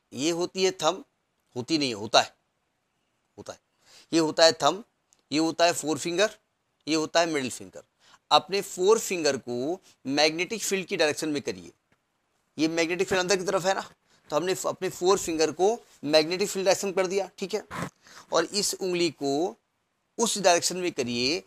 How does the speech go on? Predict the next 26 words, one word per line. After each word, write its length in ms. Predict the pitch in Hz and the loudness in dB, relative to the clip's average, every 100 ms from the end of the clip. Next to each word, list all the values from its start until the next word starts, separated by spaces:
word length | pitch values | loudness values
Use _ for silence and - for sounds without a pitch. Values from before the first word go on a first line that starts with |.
| _ - | _ -14
जिधर 280 | 117 147 185 | -8 -2 -2
चार्ज 380 | 175 175 156 165 | 2 8 8 6
पार्टिकल 480 | - 165 160 190 180 | 0 0 0 -6 -4
एंट्री 280 | 180 160 175 | -4 -2 0
कर 160 | 131 | 0
रहा 120 | 104 | -2
है। 100 | 101 | -6
ये 200 | 113 170 185 | 0 0 4
चार्ज 300 | 185 170 160 | 8 6 6
पार्टिकल 380 | 170 170 185 165 | 0 0 -2 -8
एंट्री 280 | 170 170 | -6 -4
कर 160 | 175 185 | 4 6
रहा 120 | 202 | 8
है, 160 | 175 - - - - - - - | 4 2 -16 -16 -12 -14 -16 -10
तो 40 | - | 2
आपने 360 | 139 139 175 196 190 | 2 2 0 0 0
मिडिल 320 | 123 127 196 | -2 0 0
फिंगर 340 | 208 185 170 165 | -2 -2 0 -2
को 200 | - 196 | 0 -2
इस 160 | 190 165 | 0 2
डायरेक्शन 300 | 175 - 180 | 2 2 -2
में 140 | 165 | -2
कर 160 | 139 117 | -2 -4
दिया, 220 | 101 95 | -6 -10
ठीक 200 | 180 180 | -8 -6
है। 120 | 147 | -8